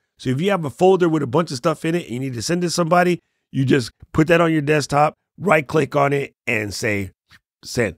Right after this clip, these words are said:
So I'm gonna do this real quick just to show you. I'm gonna come over back into Ecamm, right click on this. I'll go to services, blip, and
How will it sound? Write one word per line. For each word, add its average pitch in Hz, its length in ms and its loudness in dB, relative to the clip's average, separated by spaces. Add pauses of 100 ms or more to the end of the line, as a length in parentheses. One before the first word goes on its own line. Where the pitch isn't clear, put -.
(120)
So - 160 -6
I'm 110 60 0
gonna 127 120 0
do 127 120 2
this 120 180 2
real 131 120 4
quick 120 240 -2
just 127 220 0
to 117 80 -2
show 156 220 2
you. 156 260 2 (260)
I'm 123 100 0
gonna 127 120 2
come 135 200 2
over 131 180 2
back 131 260 0
into 123 160 -4
Ecamm, 151 480 0
right 135 240 0
click 131 240 0
on 147 120 2
this. 151 240 2 (340)
I'll 104 120 -4
go 113 160 0
to 110 60 0
services, 170 640 2 (220)
blip, 151 520 4 (440)
and 117 460 -2